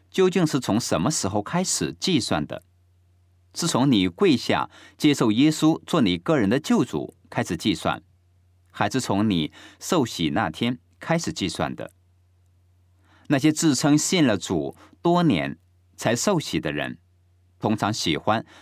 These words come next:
从自己信主的时候开始计算的。你又是如何计算的呢？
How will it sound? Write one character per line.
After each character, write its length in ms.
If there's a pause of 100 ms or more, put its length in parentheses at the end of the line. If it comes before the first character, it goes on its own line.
(100)
从 160
自 160
己 160
信 280
主 160
的 80
时 140
候 260 (160)
开 160
始 140
计 180
算 280
的。 160 (1080)
你 220
又 120
是 220
如 220
何 240
计 240
算 200
的 140
呢？ 200